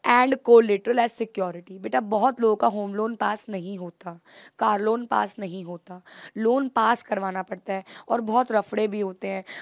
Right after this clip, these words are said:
गवर्नमेंट बैंक्स तो लोन पास होना और मुश्किल होता है, उस पर rate of interest थोड़ा सा कम होता है तो लोग प्रेफर करते हैं मिल जाए, लेकिन बहुत मुश्किल से मिलता है, वो बहुत बारीकी से डॉक्यूमेंटेशन, रिक्वायरमेंट, नीडीनेस देखते हैं तभी वो लोन देते हैं। तो यहाँ पे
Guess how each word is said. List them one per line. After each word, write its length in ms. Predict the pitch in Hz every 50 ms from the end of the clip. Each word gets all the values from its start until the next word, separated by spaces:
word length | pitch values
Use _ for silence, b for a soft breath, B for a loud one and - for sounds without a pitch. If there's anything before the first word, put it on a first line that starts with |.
| B 214
गवर्नमेंट 420 | 233 233 233 226 240 254 262 247
बैंक्स 260 | 240 233 233 226 -
तो 80 | - 247
लोन 220 | 247 233 220 226
पास 220 | 220 233 226 226 -
होना 140 | 247 254
और 280 | 240 - 226 214 214 214
मुश्किल 360 | 220 208 202 - - 214 208
होता 220 | 196 190 - - 196
है, 160 | 190 190 185 B B B B
उस 100 | 240 214
पर 100 | - 269
rate 220 | 247 233 233 240
of 60 | 226
interest 280 | 247 240 247 254 247 -
थोड़ा 120 | 262 247
सा 120 | 240 - 262
कम 180 | - 247 240
होता 180 | 240 240 233 262
है 40 | 254
तो 60 | 254
लोग 280 | 254 254 254 254 - -
प्रेफर 360 | 233 220 208 - - 269 269
करते 300 | - 240 214 208 - 214
हैं 80 | 214
मिल 200 | 214 208 202 196
जाए, 240 | 180 196 196 208 247 B B B B B B -
लेकिन 200 | 220 226 254 254
बहुत 200 | 247 285 277 269
मुश्किल 300 | 233 202 - - 226 220
से 100 | - 220
मिलता 240 | 208 190 190 -
है, 40 | 240
वो 60 | 262
बहुत 300 | 233 214 226 247 247 240
बारीकी 380 | 226 220 208 202 214 - - 247
से 120 | 220 240
डॉक्यूमेंटेशन, 880 | 214 208 196 196 - 220 220 202 208 202 214 202 190 - 226 214 220 208 B B B B B -
रिक्वायरमेंट, 880 | 226 247 240 - - 233 226 220 220 226 226 233 233 240 233 226 -
नीडीनेस 640 | 240 240 240 233 240 247 214 269 262 247 254 262 208
देखते 460 | 185 180 214 202 208 - - 240 233
हैं 100 | 254 262
तभी 300 | - 269 220 208 240 247
वो 100 | 226 226
लोन 260 | 214 196 196 196 202
देते 280 | 190 190 185 - 202 185
हैं। 140 | 185 185 B B B B B B B
तो 60 | -
यहाँ 280 | 240 226 214 214 220 214
पे 140 | - 247 285